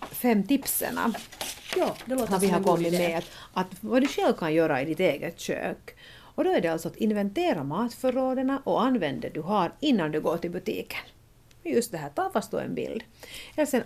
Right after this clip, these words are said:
Speaker 1: använd dina sinnen innan du slänger. Och här har vi då till exempel just mjölk och mjölkprodukter.
Speaker 2: Och här skulle det kanske vara bra att poängtera att bäst före datum och sista förbrukningsdag är två skilda saker.
Speaker 1: Det är två helt skilda saker, ja.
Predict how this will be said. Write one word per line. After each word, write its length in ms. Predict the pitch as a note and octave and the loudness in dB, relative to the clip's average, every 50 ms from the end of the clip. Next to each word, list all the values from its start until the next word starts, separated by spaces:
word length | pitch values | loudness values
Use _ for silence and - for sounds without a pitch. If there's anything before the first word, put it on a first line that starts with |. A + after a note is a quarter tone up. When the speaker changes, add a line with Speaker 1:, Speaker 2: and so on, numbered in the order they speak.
| - - | -2 -4
Speaker 1:
använd 440 | - F#4+ G4 E4 A3+ G#3 F3 E3 E3 | -2 0 2 2 2 2 2 0 0
dina 200 | F3 F#3 F3+ F#3 | 0 0 -2 -2
sinnen 600 | - - C#4+ C4+ A3+ F3+ - - - - - - - - | 0 2 4 4 4 4 2 -2 -8 -10 -10 -12 -4 2
innan 420 | A3 A#3+ A3 E3+ - - - - | 4 4 6 4 2 -2 -6 -8
du 80 | - - | -10 -10
slänger. 680 | - - - D3+ - - C4+ C4 - A#3 A#3+ G#3 A3+ - - | -8 -8 -6 -6 -6 -6 -6 -8 -8 -8 -6 -8 -8 -8 -12
Och 260 | - - - G#3+ A3+ | -18 -10 -4 -2 0
här 120 | A3+ A3 | 2 2
har 100 | F#3+ D#3 | 2 2
vi 60 | D3+ D#3+ | 0 0
då 120 | E3 D#3+ | -2 -4
till 200 | D#3+ - G3+ F3 | -2 0 0 0
exempel 480 | E3 - - E3 D#3 D3+ - C#3+ C3+ - | 0 -2 -4 -4 -6 -4 -6 -8 -8 -8
just 200 | - D3 - - | -8 -10 -8 -8
mjölk 380 | D#3 D3+ D3+ D3+ D3+ D3+ - | -6 -6 -6 -6 -8 -10 -10
och 80 | - D3 | -8 -8
mjölkprodukter. 920 | D3+ D3 D3 - - - - A3+ F#3+ G#3 F3 F3+ - - - F#3 F#3+ A3 - - - - - - - - | -6 -6 -6 -8 -10 -10 -8 -8 -8 -8 -10 -12 -12 -12 -10 -8 -8 -8 -8 -12 -16 -20 -20 -20 -8 -6
Speaker 2:
Och 100 | - A3 | -4 -2
här 160 | A#3 D4+ D#4 | 0 0 -2
skulle 220 | D#4 - B3 G3+ | -2 -2 -2 -4
det 60 | F#3 F#3 | -2 -2
kanske 240 | F#3+ G3 - - | -4 -4 -4 -4
vara 120 | G#3 G3+ F#3+ | -4 -4 -2
bra 220 | F#3 A#3 A3+ A3 | -2 0 0 0
att 160 | F#3+ G3 - | 0 0 -4
poängtera 680 | - F3+ F3 F3 F3 - - G#3+ G3+ F#3+ F3+ E3 F3 F3+ | -8 -8 -8 -8 -8 -8 -4 -4 -4 -2 -2 -4 -4 -4
att 160 | F3 - - | -6 -8 -4
bäst 300 | F#3 G3 C4+ C4+ - - | 0 0 0 0 -2 -6
före 200 | - D4+ A3+ G3+ | -6 -4 -2 -2
datum 460 | F#3 G3 F3+ F3 E3+ - G3 F3+ F#3 | -2 -2 -2 -2 -2 -2 -4 -4 -4
och 140 | - G3 G3 | -4 -6 -6
sista 320 | - A#3 A#3 G#3+ - G3+ | -4 -4 -4 -4 -6 -8
förbrukningsdag 1080 | - F#3+ F3+ F3 G#3+ G#3 G3 F3+ - - F#3+ - F#3 F#3+ - - F3+ E3+ - G3 G3 - - - - | -8 -6 -4 -2 0 2 0 0 -2 -6 -10 -10 -10 -10 -10 -8 -8 -6 -6 -6 -8 -10 -14 -16 -12
är 80 | - G3+ | -10 -8
två 280 | G3+ A#3 A#3+ C4 A3 G3+ | -6 -2 0 2 2 2
skilda 400 | - - G#3 F#3+ F3 - E3 F3 | 0 -2 -2 -4 -4 -4 -6 -6
saker. 520 | - - F3+ E3 - - - - - F#4+ | -6 -6 -6 -6 -8 -10 -12 -8 -4 -2
Speaker 1:
Det 60 | E4+ | -2
är 40 | C#4 - - | -2 -2 2
två 160 | C#4 B3 G#3 | 2 4 4
helt 260 | G3 A3+ F3 D3+ - | 4 4 2 2 0
skilda 320 | - - - - - - | -4 -6 -6 -6 -6 -8
saker, 420 | - - - - - - - - - - - - - - - | -8 -8 -8 -8 -10 -12 -14 -16 -16 -16 -18 -20 -20 -12 -8
ja. 220 | A#3+ G3+ - - | -8 -8 -8 -8